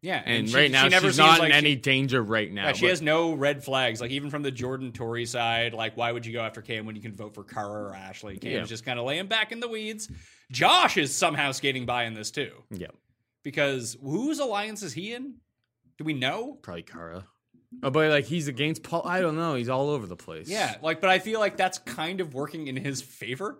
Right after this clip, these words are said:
Speaker 2: Yeah.
Speaker 1: Is that he's the shitty guy.
Speaker 2: And he's the swing guy that they kind of get him.
Speaker 1: They don't need him right now, but they might need him back again. So if you can get rid of Jordan or something like
Speaker 2: Yeah.
Speaker 1: that, then,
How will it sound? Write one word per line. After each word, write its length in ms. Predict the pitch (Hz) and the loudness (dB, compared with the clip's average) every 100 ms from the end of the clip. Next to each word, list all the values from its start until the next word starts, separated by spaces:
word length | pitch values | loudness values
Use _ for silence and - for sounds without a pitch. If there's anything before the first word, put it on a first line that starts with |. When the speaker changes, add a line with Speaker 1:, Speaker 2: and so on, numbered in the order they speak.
| - | -6
Speaker 2:
Yeah. 260 | 101 92 | -4 -4
Speaker 1:
Is 60 | 87 | 0
that 140 | 160 | 0
he's 220 | 180 190 | 0 -4
the 100 | 165 | -2
shitty 320 | 165 185 180 120 | 0 2 2 -2
guy. 320 | 90 78 151 _ _ _ _ _ _ | -4 -6 -8 _ _ _ _ _ _
Speaker 2:
And 80 | - | -6
he's 160 | 113 110 | -4 -2
the 80 | |
swing 340 | 120 - 165 156 | -2 2 2 6
guy 220 | 135 120 | 8 8
that 120 | 117 | 6
they 120 | 120 | 0
kind 260 | 117 139 139 | 0 0 0
of 380 | 123 113 - 131 | -2 -8 -16 -6
get 200 | 127 123 | -2 -2
him. 420 | 110 135 120 113 110 | 0 -2 0 -2 0
Speaker 1:
They 100 | 170 | 2
don't 180 | 208 | 4
need 120 | 214 208 | 2 0
him 100 | 196 | 2
right 200 | 185 156 | 2 4
now, 240 | 151 135 | 4 4
but 80 | 135 | 2
they 100 | 147 | 2
might 200 | 156 151 | 2 2
need 120 | 147 | 0
him 120 | 151 | 0
back 260 | 135 135 135 | 2 2 0
again. 540 | 127 131 113 110 123 - | -2 -2 -2 -4 -10 -12
So 200 | - 135 | -4 -2
if 60 | 123 | -2
you 40 | |
can 80 | 131 | -4
get 160 | 139 135 | -6 -4
rid 140 | 139 | -4
of 100 | 135 | -4
Jordan 460 | 113 131 131 131 117 | -2 0 0 -2 -6
or 80 | 113 | -6
something 300 | 120 113 110 | -6 -6 -6
like 140 | 107 | -6
Speaker 2:
Yeah. 160 | 85 107 | -6 -6
Speaker 1:
that, 160 | 107 117 | -8 -8
then, 400 | 117 110 113 | -8 -8 -12